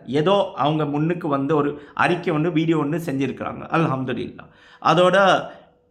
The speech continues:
இன்னும் இதுல டவுட்கள் இருக்கு. Personally எனக்கும் டவுட் இருக்கு, அதை சொல்லணுமே. ம், ஏனென்றால் இதுக்கு அப்புறம் நான் கதைக்கிறேன்.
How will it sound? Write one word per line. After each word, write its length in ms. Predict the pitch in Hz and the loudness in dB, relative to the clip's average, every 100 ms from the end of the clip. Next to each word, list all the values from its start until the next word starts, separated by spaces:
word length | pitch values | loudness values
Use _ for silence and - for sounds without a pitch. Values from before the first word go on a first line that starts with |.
| _ _ _ | _ _ _
இன்னும் 320 | 175 208 254 | 2 4 6
இதுல 540 | 254 190 190 220 170 - - 123 | 4 2 4 4 4 0 -8 -2
டவுட்கள் 480 | 151 220 254 - 202 | 2 4 2 0 2
இருக்கு. 440 | 175 127 - - _ _ _ | 0 -2 -8 -16 _ _ _
Personally 380 | 196 226 254 247 | 0 0 0 2
எனக்கும் 380 | 208 240 277 240 | 2 2 0 2
டவுட் 240 | 175 160 | 2 2
இருக்கு, 300 | 127 110 - | -4 -8 -14
அதை 200 | - 135 147 | -10 -8 -6
சொல்லணுமே. 720 | 151 156 151 147 151 - - _ _ _ _ | -2 0 0 -2 -4 -10 -20 _ _ _ _
ம், 140 | 120 147 - _ | -14 -14 -18 _
ஏனென்றால் 640 | 151 185 175 165 185 190 | -2 0 2 4 2 0
இதுக்கு 200 | 147 147 | -6 -6
அப்புறம் 220 | - 139 | -4 -4
நான் 160 | 127 127 | -2 -4
கதைக்கிறேன். 500 | 127 131 - 120 - | -4 -6 -6 -10 -12